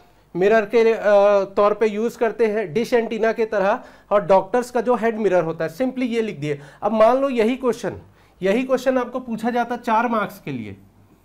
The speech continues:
तो वहाँ पर हम अरेंज कर सकते थे किस तरह से कि ये पॉइंट लेते हैं कि to obtain parallel beam of light, समांतर किरणें पाने के लिए हम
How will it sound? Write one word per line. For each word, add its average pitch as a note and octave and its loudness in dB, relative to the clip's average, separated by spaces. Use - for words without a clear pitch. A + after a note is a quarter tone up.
तो F#3+ -6
वहाँ F3+ 2
पर C4+ 2
हम B3+ 0
अरेंज B3 0
कर C4 0
सकते C4 -2
थे A#3+ 0
किस C4 -8
तरह B3+ 0
से A3 -6
कि B3+ -6
ये A3 -2
पॉइंट B3+ 0
लेते B3 -2
हैं F3 -8
कि A#3+ -4
to B3 -4
obtain A#3 -4
parallel A3 0
beam A#3 -4
of B3 -6
light, B3 0
समांतर A3+ 2
किरणें B3+ 0
पाने G#3+ 2
के A#3+ -8
लिए B3+ 0
हम A#3+ -2